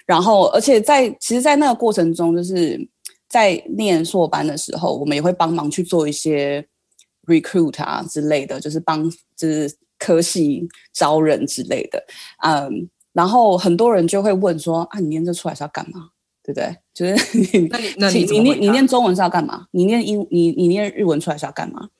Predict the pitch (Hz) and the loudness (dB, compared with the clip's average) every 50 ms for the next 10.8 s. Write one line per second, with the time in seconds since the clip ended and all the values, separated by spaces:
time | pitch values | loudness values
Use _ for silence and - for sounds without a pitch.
0 | _ - 185 196 190 185 175 160 - 427 381 339 277 - 202 214 214 240 277 240 | _ -6 -4 -4 -2 -2 -2 -2 0 2 4 4 2 4 2 2 4 6 6 6
1 | 196 196 - 233 233 233 240 220 - 220 208 214 214 208 202 180 165 170 - 254 | 6 4 2 0 0 2 0 0 2 4 4 6 6 4 4 4 2 2 0 -4
2 | 247 214 160 143 190 185 185 202 185 170 170 - 180 160 156 - 160 151 156 143 | -6 -4 -2 0 0 2 2 2 0 0 0 0 -2 -2 -2 -4 -4 -6 -6 -4
3 | - 180 170 165 165 - - 135 - - - - - - - 190 190 - 220 208 | -2 0 0 0 -2 -4 -6 -6 -4 -4 -4 -4 -2 -2 -2 -2 0 2 4 4
4 | 208 208 214 208 - - - - - - 277 269 285 294 269 214 196 175 170 165 | 4 4 4 2 -4 -16 -18 -8 0 2 2 4 4 2 2 2 4 4 4 4
5 | 180 180 190 185 190 185 202 185 165 151 - - 143 147 - - - - 175 - | 4 4 2 0 2 2 0 0 0 -2 -4 -2 0 0 0 0 -2 -6 -6 -2
6 | - 262 226 220 180 160 151 143 156 160 - 170 160 156 - - - - - - | -2 0 0 0 -2 -2 -2 -2 -2 -2 -2 -2 -2 -2 -4 -6 -6 -6 -4 0
7 | 165 165 170 208 208 233 190 294 247 170 175 160 202 156 160 143 139 139 123 160 | 0 0 2 2 2 2 2 0 -2 -2 0 0 0 0 0 0 0 -2 -2 0
8 | 208 185 156 156 143 139 - 139 135 - 156 156 - - 156 - - - 127 131 | 0 0 0 0 -2 -4 -6 -8 -6 -4 -4 -2 -2 -4 -2 -2 -2 -2 -2 -4
9 | 135 - - 120 110 170 - - - - - - 269 247 202 190 208 269 254 214 | -4 -4 -6 -8 -8 -10 -14 -16 -20 -8 -2 2 2 4 2 2 2 2 2 4
10 | 175 165 175 185 180 175 175 170 147 139 143 - 160 156 160 160 | 4 4 4 4 4 2 2 0 -2 -4 -2 0 2 2 2 0